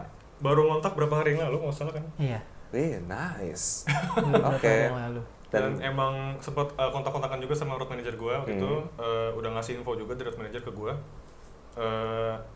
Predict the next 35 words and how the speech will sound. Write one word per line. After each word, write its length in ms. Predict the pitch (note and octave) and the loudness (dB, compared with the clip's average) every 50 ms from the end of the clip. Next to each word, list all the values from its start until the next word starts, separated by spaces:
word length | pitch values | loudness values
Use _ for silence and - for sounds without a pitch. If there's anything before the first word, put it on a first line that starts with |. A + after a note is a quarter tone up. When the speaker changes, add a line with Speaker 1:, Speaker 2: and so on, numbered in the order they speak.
| - - - - - | -16 -16 -16 -16 -10
Speaker 1:
masih 200 | - B2 C#3+ - | -8 -4 -2 -2
kita 120 | C3+ C3+ D3+ | 0 2 2
pertimbangin 400 | - C#3 D3 C#3+ C#3+ C#3+ D3+ D#3+ | 2 4 4 4 6 6 6 4
sebenarnya 380 | D3+ D3 C#3 C3 C3 C3 C#3 | 4 2 2 0 0 -2 -2
kan, 100 | C3+ C3 | -2 -2
masih, 140 | B2+ B2+ G2+ F#2+ | -2 2 4 4
Speaker 3:
Iya. 80 | F2+ F2 | 4 4
Speaker 1:
masih 180 | - C3 D#3+ C3+ | 2 2 2 0
ada 80 | C3 | 2
parameter 380 | - A#2+ B2 B2 B2 A#2+ C3+ B2 | 2 2 0 0 0 -2 -2 -2
yang 160 | B2 A#2+ A#2+ A#2+ A#2+ A2+ - - - - - - - | -2 -2 -4 -6 -10 -12 -14 -16 -18 -18 -18 -16 -8
belum 160 | C3 C3 B2+ | -6 -6 -4
kita 160 | B2+ B2 C3+ | -4 -4 -4
bisa 100 | B2 A2 | -4 -4
sebut 240 | B2 - C3 C3 D3 | -4 -4 0 0 2
lah 140 | C#3 C3 A#2+ | 2 0 0
pokoknya 320 | A2 A2+ A2 A2 A2 G#2+ | -2 -2 -2 -2 -4 -4
kan. 160 | G#2+ G#2+ G#2+ G#2+ A2 A2 - | -6 -8 -8 -10 -14 -14 -14
Speaker 2:
Hmm. 300 | - - - C3 B2 B2 - - - - - | -12 -12 -10 -10 -12 -12 -14 -16 -16 -18 -12
Speaker 1:
Tapi 160 | - - - C#3 | -10 -4 -2 -2
sebenarnya 300 | C#3 C#3 C3 C3+ C3+ C#3 | -2 -2 -2 -2 -2 -2
masih 180 | C3 - C3+ | -4 -4 -6
kita 140 | C3 C3+ C3+ | -6 -6 -4
kurasi 320 | C3+ B2 A#2+ A#2 A#2 C3 | -2 0 0 0 0 0
lagi 180 | A#2+ A#2+ A#2+ B2 | 0 0 0 -2
sebenarnya 320 | A2+ A2+ A2+ A2+ A#2 A2+ | -2 -2 -4 -2 -2 -2
apakah 300 | A2+ A2 A2+ A2+ - A#2+ | -2 -2 -2 0 0 0
label 240 | A2 G#2+ G#2+ A2+ A2 | -2 -2 -2 -2 -4
ini 100 | A2 A2 | -4 -4
bisa 200 | G#2 G2+ G2+ A2 | -6 -8 -8 -10
kita 180 | F#2+ - - - | -10 -8 -8 -8
ambil 220 | G#2 G#2+ A2 A2 G#2 | -8 -6 -6 -6 -6
apa 100 | G#2+ G2+ | -6 -6
enggak. 260 | G2 G2+ G#2+ A2+ B2 | -6 -4 -4 -4 -2
Speaker 3:
Hmm. 300 | G2 G2 F#2+ F2+ F2 | 0 0 0 0 0